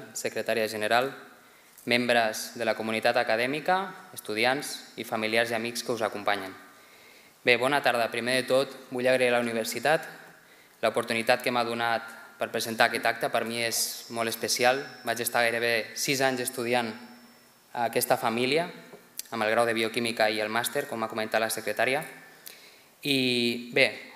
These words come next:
enhorabona a tots els guardonats amb els vostres respectius graus i màsters. És una fita de la que en podeu estar orgullosos i heu d'agrair també a les persones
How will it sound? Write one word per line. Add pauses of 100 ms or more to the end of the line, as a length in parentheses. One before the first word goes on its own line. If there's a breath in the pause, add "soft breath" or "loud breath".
(140)
enhorabona
a
tots
els
guardonats
amb
els
vostres
respectius
graus
i
màsters. (720 loud breath)
És
una
fita
de
la
que
en
podeu
estar
orgullosos (1080)
i
heu
d'agrair
també
a
les
persones